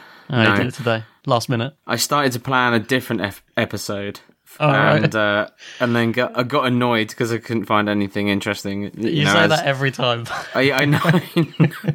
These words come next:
Speaker 2: <laughs> And that was when I messaged you and I was like, <laughs>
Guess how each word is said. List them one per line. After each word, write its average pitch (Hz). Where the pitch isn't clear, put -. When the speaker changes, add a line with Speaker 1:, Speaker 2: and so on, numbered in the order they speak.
Speaker 2:
<laughs> -
And 143
that 151
was 143
when 143
I 135
messaged 131
you 127
and 110
I -
was 110
like, 98
<laughs> 147